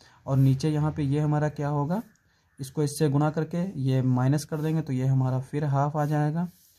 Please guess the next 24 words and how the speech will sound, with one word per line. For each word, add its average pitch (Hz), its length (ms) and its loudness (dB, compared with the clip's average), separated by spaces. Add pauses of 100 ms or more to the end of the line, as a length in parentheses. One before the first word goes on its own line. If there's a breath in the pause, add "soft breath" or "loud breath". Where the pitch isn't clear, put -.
(680 soft breath)
ये 147 200 2
क्या 156 160 0
इम्प्लाई 151 340 0
करेगा 156 320 -2
हमारा, 160 340 -2 (1200 soft breath)
under 139 260 4
root 151 220 0
two 143 140 -4
से 220 220 -8 (200)
under 131 180 0
root 135 200 -2
two 135 140 -6
कैंसिल 139 280 0
आउट 190 140 0
हो 190 60 0
जाएगा, 175 360 0 (120)
ये 139 140 -2
वन 139 200 2
बाई 143 200 0
टू 151 200 -6
है 190 80 0
ना, 196 80 0
ये 135 160 2
टू 151 280 -6